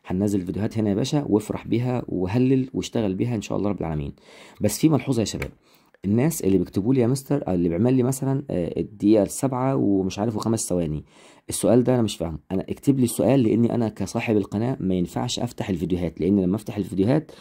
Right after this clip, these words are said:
دي بيسموها نقرات غير شرعية، يعني ممكن يقفل لي القناة بسببها. فحضرتك اكتب لي السؤال في الديسكريبشن وأنا هجاوبه. أي حد عنده سؤال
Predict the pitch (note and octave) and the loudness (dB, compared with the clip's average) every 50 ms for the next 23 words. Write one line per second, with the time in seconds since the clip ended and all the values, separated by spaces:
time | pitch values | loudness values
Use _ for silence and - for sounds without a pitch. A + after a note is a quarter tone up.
0 | - - - - - - - G#2+ A2+ A2 - - G2 A2 A#2 G#2+ G#2 G#2 - G2 | -20 -20 -20 -20 -10 -2 2 2 2 2 2 0 0 0 0 0 0 -2 -2 -2
1 | G2+ A2+ A#2 A#2 E2 F#2+ A2 - - - E2 D#2 F2 F#2+ F#2 E2 D#2 D#2 D#2+ F#2 | 0 0 0 0 0 0 0 0 0 -2 -2 0 2 2 2 2 0 0 0 0
2 | A2+ A2+ - G2+ F2 E2 - A2 A2+ G#2 - - G2 G#2 - - - D2 C#2 - | 0 0 0 0 0 0 2 2 2 2 2 -2 -6 -6 -6 -6 -8 -10 -10 -12
3 | - - _ _ _ _ - - - - - - _ - - - G2 A2 C3 C#3 | -16 -20 _ _ _ _ -20 -20 -20 -20 -20 -20 _ -10 -6 -2 0 0 2 2
4 | D3+ C3 - - C3+ C#3 C3 B2+ - - C3 C3 - A#2+ G#2+ G2 G2 - - - | 0 0 2 2 4 4 2 2 0 -2 -2 0 0 -2 -4 -4 -4 -6 -4 -4
5 | - - - - D#3 - - A#2 A#2+ A#2 G#2 E2 D#2+ D2+ D2 - _ _ - - | -4 -4 -2 -4 -4 -2 0 0 0 0 0 -2 -2 -4 -6 -8 _ _ -20 -20
6 | - - _ - C#3 D3 D3 D3 B2+ - - G#2+ G2 F2+ F2 F2 - - G#2 B2 | -20 -20 _ 4 6 6 6 6 4 0 0 -2 -2 -2 -4 -10 -6 -2 -2 0
7 | B2 G#2 - - - - G2+ G2+ F#2+ F#2 F2 D#2 | 0 0 -2 -4 -4 -2 0 0 2 2 0 -2